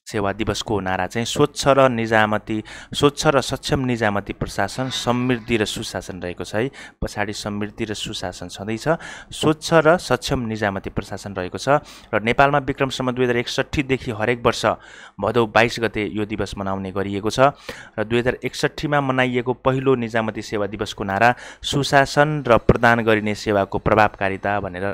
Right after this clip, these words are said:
रहेको थियो। सुशासन र प्रदान गरिने सेवाको प्रभावकारिता। वन ऐन दुई हजार छयत्तर अनुसार वन्यजन्तुको जीवित वा मृत शरीर वा पहिचान गर्न सकिने अवस्थामा रहेको तिनीहरूको शरीरको कुनै अङ्ग एवं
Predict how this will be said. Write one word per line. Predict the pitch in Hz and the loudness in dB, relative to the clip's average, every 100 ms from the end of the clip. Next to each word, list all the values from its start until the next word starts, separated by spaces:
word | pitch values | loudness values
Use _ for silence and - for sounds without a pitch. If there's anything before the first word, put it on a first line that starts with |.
| - | -6
रहेको | 95 90 92 | -8 -8 -12
थियो। | - 98 87 | -8 -8 -6
सुशासन | - 113 - 110 - 127 113 | -6 -4 2 0 2 0 4
र | 127 - - _ | 4 2 -20 _
प्रदान | - 107 98 | -4 -2 -2
गरिने | 98 95 95 | -2 -4 -6
सेवाको | 95 - 85 - | -8 -6 -6 -6
प्रभावकारिता। | 98 87 87 - 92 92 98 - - - - - - - - | -8 -6 -6 -6 -10 -4 -4 -6 -12 -20 -20 -20 -20 -20 -10
वन | 113 143 180 | 4 4 6
ऐन | 151 170 165 | 4 2 4
दुई | 165 | 6
हजार | 160 | 6
छयत्तर | - 135 135 170 | 4 2 4 6
अनुसार | 156 147 151 139 | 4 4 4 2
वन्यजन्तुको | 127 139 143 135 131 131 131 | 4 0 2 0 0 2 0
जीवित | 117 143 165 | 0 -2 0
वा | 139 | 2
मृत | 120 123 135 | 2 2 -2
शरीर | 135 - 127 131 | -2 2 2 4
वा | 117 | 2
पहिचान | - 123 120 120 | 2 0 2 0
गर्न | 113 113 | 2 2
सकिने | 110 120 - 123 | 0 -2 0 2
अवस्थामा | 113 - 113 107 | 2 2 0 2
रहेको | 104 101 | 2 0
तिनीहरूको | 101 110 104 107 107 | -4 -4 -4 -4 -4
शरीरको | - 117 117 113 | 0 0 0 0
कुनै | 110 139 151 160 | -2 0 0 0
अङ्ग | 120 131 135 | 2 2 4
एवं | 139 120 117 117 | 2 4 2 0